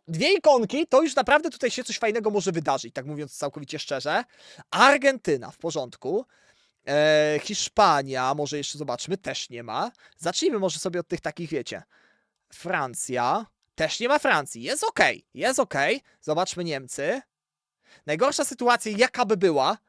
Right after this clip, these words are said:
to w taka, że byłyby dwie ikony z tej samej narodowości.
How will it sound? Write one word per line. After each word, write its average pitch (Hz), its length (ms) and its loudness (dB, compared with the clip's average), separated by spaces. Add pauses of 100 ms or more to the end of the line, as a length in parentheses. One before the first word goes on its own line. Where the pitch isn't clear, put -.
(340)
to 190 100 2
w - 60 -10
taka, 233 420 6 (260)
że 170 160 0
byłyby 220 300 0
dwie 254 680 8
ikony 247 420 2
z - 40 -6
tej 247 120 2
samej 220 240 2
narodowości. 180 600 0